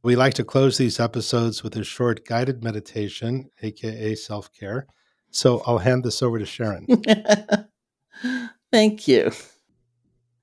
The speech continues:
Speaker 2: Why don't we sit together for a few minutes? You can close your eyes or not.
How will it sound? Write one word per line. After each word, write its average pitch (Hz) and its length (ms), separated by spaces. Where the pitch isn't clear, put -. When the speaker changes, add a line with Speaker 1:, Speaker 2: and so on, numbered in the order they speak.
Speaker 2:
Why 170 280
don't 170 140
we 151 240
sit - 260
together 139 380
for 135 300
a 135 60
few 135 280
minutes? 165 880
You 139 160
can 131 220
close 127 320
your 127 140
eyes 123 240
or 131 60
not. 139 540